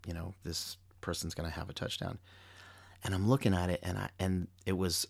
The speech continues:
Russell Wilson to throw one point five touchdowns. And it was, like, plus three hundred.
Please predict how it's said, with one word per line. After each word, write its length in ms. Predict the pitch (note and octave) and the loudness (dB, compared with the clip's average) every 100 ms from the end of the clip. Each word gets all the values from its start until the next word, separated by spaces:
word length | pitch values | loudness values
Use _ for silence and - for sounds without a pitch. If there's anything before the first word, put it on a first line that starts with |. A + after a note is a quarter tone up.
| - | -2
Russell 320 | G2+ A2 A2 | 2 4 6
Wilson 400 | G#2 G#2 F#2+ F2 | 6 6 4 2
to 60 | E2+ | 0
throw 220 | - F2 | 0 2
one 220 | F2 F#2 | 2 0
point 220 | - D2+ | 0 -2
five 260 | - F2 E2+ | -2 -4 -2
touchdowns. 580 | - - - - - - - - - - - - - | -6 -6 -10 -12 -16 -20 -20 -20 -20 -20 -20 -20 -6
And 100 | F2+ | -2
it 40 | F2+ | 0
was, 160 | F2 | 0
like, 180 | E2+ E2 | -4 -6
plus 240 | - A2 - | -6 -4 -2
three 180 | - F2+ | -4 -6
hundred. 360 | - - - | -6 -8 -14